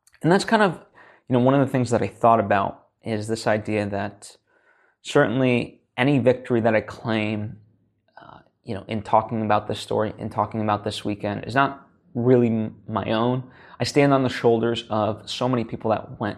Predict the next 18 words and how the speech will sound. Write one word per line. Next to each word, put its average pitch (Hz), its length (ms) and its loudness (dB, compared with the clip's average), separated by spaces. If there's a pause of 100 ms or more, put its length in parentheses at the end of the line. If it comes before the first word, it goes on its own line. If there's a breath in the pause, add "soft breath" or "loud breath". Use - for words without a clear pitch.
ahead 143 220 2
of 101 100 0
me. - 180 -10 (800 loud breath)
It's - 540 0 (160)
like 117 300 2
the - 80 -6
story 117 380 4
of 107 80 0
the 104 60 -6
four-minute 107 440 -4
mile. 127 240 2
The 120 80 -8
four-minute 120 420 0
mile 110 260 0
was, 113 220 -6
of - 120 -16
course, - 260 -8
impossible 113 800 2